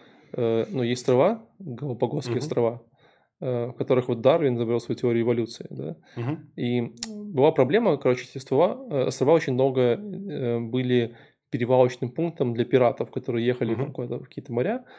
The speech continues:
Speaker 1: и, и эти пираты брали с собой всё время коз. Вот. И, э, они чё делали? Они когда, типа, ехали обратно, если у них там были полные трюмы, э, типа, знаешь, там рыбы, которые наловили, они коз высаживали на этих островах, потому что, ну, типа, нафиг они нам сдались, потом заберём.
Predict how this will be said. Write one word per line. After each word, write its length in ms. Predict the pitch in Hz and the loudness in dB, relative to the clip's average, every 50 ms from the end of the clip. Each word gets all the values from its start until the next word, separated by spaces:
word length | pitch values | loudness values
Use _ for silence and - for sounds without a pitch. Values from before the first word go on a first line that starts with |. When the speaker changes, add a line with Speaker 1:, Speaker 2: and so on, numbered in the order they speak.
| - - - - _ - | -20 -20 -20 -20 _ -8
Speaker 1:
и, 160 | - 131 120 | -6 -4 -4
и 260 | 117 - 147 120 123 | -4 -4 -2 -2 -2
эти 120 | 131 127 - | -2 -2 0
пираты 280 | - 165 208 220 185 127 | 2 4 4 4 4 4
брали 220 | 123 131 151 151 | 4 4 4 4
с 60 | 139 | 0
собой 220 | - 123 127 135 131 | -2 2 2 2 4
всё 140 | 131 - 127 | 2 2 0
время 140 | 123 123 | 0 0
коз. 460 | 123 - 139 120 107 - - - - _ _ _ _ _ _ _ _ _ - | 2 6 6 6 6 4 -2 -14 -16 _ _ _ _ _ _ _ _ _ -2
Вот. 300 | 143 123 113 107 110 - | 2 2 2 2 0 -4
И, 300 | 226 196 123 123 123 117 | -8 -4 -2 -2 -2 -2
э, 220 | - - 143 127 - | -2 -2 -4 -4 -2
они 260 | - - 135 156 151 | 0 0 0 0 0
чё 120 | - 139 | 0 2
делали? 340 | 123 139 208 254 247 208 156 | 4 4 4 6 6 4 4
Они 160 | 127 127 131 131 | 4 2 2 0
когда, 200 | 139 123 123 120 | 2 2 2 0
типа, 200 | - - - 123 | 0 0 0 2
ехали 560 | 120 139 147 - 135 123 120 117 113 117 - - - - _ - | 4 4 2 2 0 0 0 0 -2 -2 -8 -20 -20 -20 _ -12
обратно, 560 | - 180 170 135 127 147 196 233 - - 156 | -6 -4 -2 2 4 6 4 4 4 2 2
если 240 | 131 123 120 - - | 2 2 2 2 0
у 40 | 127 | 0
них 100 | 127 123 | 0 2
там 160 | - 123 117 | 0 0 0
были 160 | 113 120 117 113 | 0 0 0 0
полные 400 | 110 - 135 131 127 120 117 110 | 2 4 4 4 4 2 0 0
трюмы, 520 | - 123 127 127 127 120 113 110 107 - - - - - _ _ _ - | -2 0 0 0 0 0 0 -2 -4 -8 -14 -20 -20 -20 _ _ _ -10
э, 580 | 135 127 120 113 113 120 - 196 160 143 143 135 | -8 -6 -4 -4 -6 -6 -6 -8 -8 -8 -8 -8
типа, 160 | - 135 117 117 | -6 -4 -2 0
знаешь, 180 | 117 117 117 - | 0 -2 -2 -2
там 120 | 127 117 | -4 -2
рыбы, 220 | - 180 208 196 | 0 0 0 0
которые 240 | 151 127 123 117 113 | -2 0 2 2 4
наловили, 420 | 113 113 113 113 113 110 110 107 117 | 4 4 4 4 4 4 2 0 0
они 160 | 117 120 147 | -2 -2 0
коз 280 | - - 160 143 - - | 4 4 4 4 4 0
высаживали 520 | 123 - - 226 247 220 190 151 135 123 117 | -4 2 2 2 4 4 6 6 6 6 6
на 40 | 117 | 4
этих 100 | 113 - | 2 -2
островах, 320 | - - - 123 117 - - | -2 2 4 4 4 4 2
потому 200 | 117 120 127 127 | 0 0 0 0
что, 100 | - - | -2 -4
ну, 60 | 131 127 | -6 -4
типа, 160 | - - 135 | 0 0 2
нафиг 260 | 127 - - 143 135 | 2 2 2 2 2
они 100 | 127 123 | 4 2
нам 140 | 120 117 117 | 2 0 0
сдались, 380 | 123 120 - 151 165 160 127 - | -2 0 2 2 4 4 2 2
потом 220 | - 131 - 139 | 0 2 4 4
заберём. 400 | 120 120 120 120 110 107 104 107 | 4 4 4 4 4 4 2 0